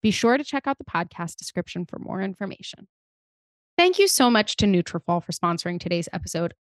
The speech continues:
I have to say, uh, we have been working with Nutrafol for so long. I love them for a lot of reasons. One, it works. Two, it's, like, the real deal. It's dermatologist tested. Like, it doesn't,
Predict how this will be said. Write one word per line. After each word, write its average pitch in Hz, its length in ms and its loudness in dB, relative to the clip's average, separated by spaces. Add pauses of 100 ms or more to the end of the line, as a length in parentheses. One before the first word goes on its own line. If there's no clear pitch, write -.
I 311 140 2
have 349 200 -2
to 311 80 0
say, 160 400 4 (100)
uh, 220 80 4
we 262 120 6
have 349 100 6
been 330 100 4
working 226 280 2
with 180 100 0
Nutrafol 170 480 -2
for - 80 -4
so 180 160 -2
long. 170 380 -4 (120)
I 190 100 -6
love 226 160 0
them 240 140 0
for 202 120 2
a - 20 6
lot 160 160 4
of 165 80 -8
reasons. 170 360 -6
One, 226 260 2
it 233 180 -6
works. - 380 -6 (100)
Two, 220 340 6
it's, - 200 -6
like, 180 160 -4
the 180 80 -4
real 190 220 4
deal. 175 320 2
It's - 220 -2
dermatologist 175 600 -4
tested. 165 340 -4
Like, 180 140 -2
it - 80 -8
doesn't, 185 240 -2